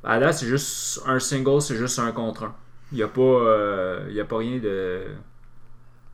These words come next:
<clears throat> de confirmé si ça va être, euh, un D Q, comme tu dis, ou, euh, hardcore. Je pense pas, hein, à part, euh, je pense que No Holds Barred pour le match de Triple H puis Batista.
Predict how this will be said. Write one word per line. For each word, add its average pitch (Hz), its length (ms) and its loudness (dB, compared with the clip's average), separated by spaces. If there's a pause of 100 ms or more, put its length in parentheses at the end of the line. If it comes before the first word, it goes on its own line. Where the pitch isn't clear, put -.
(640)
<clears throat> 131 400 2
de 113 80 4
confirmé 120 500 -2
si - 120 -6
ça 120 120 0
va 107 200 0
être, 110 240 -6
euh, 90 340 -4 (760)
un 107 160 0
D 110 240 -2
Q, 120 240 -4
comme 117 180 -4
tu 110 140 -10
dis, 104 360 -8
ou, 101 320 -6
euh, 92 120 -6 (100)
hardcore. 98 440 -10 (120)
Je - 80 -18
pense 120 320 -4
pas, 135 240 4
hein, 123 160 -2
à 104 40 -2
part, 131 220 4
euh, 110 220 4
je - 80 -12
pense 127 260 -6
que 127 80 -4
No 110 180 -2
Holds 110 360 0
Barred 104 240 0
pour 113 140 0
le 101 80 -4
match 107 180 -8
de 110 60 -6
Triple - 260 -8
H 104 300 -2
puis 101 100 -8
Batista. 104 580 -8